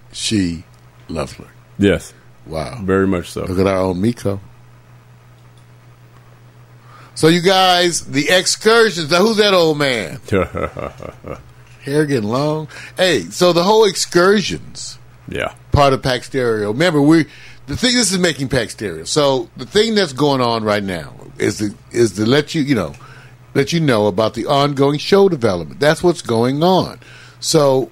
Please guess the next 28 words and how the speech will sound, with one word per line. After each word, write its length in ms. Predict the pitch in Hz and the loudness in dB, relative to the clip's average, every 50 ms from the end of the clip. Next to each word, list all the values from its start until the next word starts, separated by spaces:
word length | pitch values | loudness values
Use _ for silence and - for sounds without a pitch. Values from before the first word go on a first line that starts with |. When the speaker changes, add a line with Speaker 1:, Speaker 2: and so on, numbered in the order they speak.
| - - | -12 -14
Speaker 1:
what 240 | - 117 139 151 156 | -2 2 2 4 6
we're 120 | 175 202 208 | 4 4 4
doing 280 | 165 165 160 151 147 147 | 4 2 2 2 2 2
is 180 | 147 143 131 | 0 -2 -2
experimenting. 1000 | 139 139 - - - - 190 196 208 208 202 190 160 123 104 - - - - - - - - - - | -4 -6 -6 -8 -2 0 2 4 4 4 2 2 0 -2 -2 -4 -8 -14 -16 -18 -20 -20 -20 -20 -10
We 160 | - 131 151 165 | 0 2 4 4
don't 260 | 170 185 180 180 - | 4 4 2 0 -2
stress 500 | - - - - 202 208 226 214 - - | -6 -10 0 2 2 2 2 0 -2 -6
it. 120 | 92 73 - | -8 -8 -4
Right 260 | 95 120 135 156 170 | -2 0 0 0 0
now 220 | 170 180 175 175 175 | 0 0 0 2 2
we're 160 | 160 147 139 | 2 0 0
experimenting 840 | 120 - - - 151 143 139 139 131 131 131 127 113 - 123 120 110 - - - - - - - | -2 -6 -8 -2 0 2 2 2 2 0 -2 -2 -2 -2 -4 -4 -4 -8 -14 -18 -18 -20 -10 -4
with 180 | 117 120 101 | -4 -4 -4
the 80 | - 117 | -4 -6
excursions. 800 | 107 - - - - 110 104 92 85 80 - - - - - - | -6 -6 -8 -10 -6 -4 -4 -4 -4 -6 -10 -16 -16 -16 -16 -4
Things 320 | - 147 175 196 190 - | -2 0 0 0 -2 -2
come 280 | - - 190 175 170 156 | 0 2 2 2 4 4
up 320 | 147 143 139 - - - | 4 4 2 0 -4 -6
and 140 | - 110 110 | -4 0 2
we 100 | 113 120 | 2 2
go 200 | 104 110 110 104 | 4 2 2 2
shoot 360 | - - - 117 107 101 - | 0 -4 -2 -2 -2 -2 -2
them. 180 | - 85 85 90 | -8 -10 -8 -8
And 120 | 92 98 | -6 -2
then 160 | 107 127 135 | 0 2 4
we 100 | 135 139 | 4 4
experiment 720 | 131 - - - - 196 202 214 208 196 151 127 120 113 107 | 2 2 -4 -4 0 2 4 4 4 4 2 0 -2 -2 -4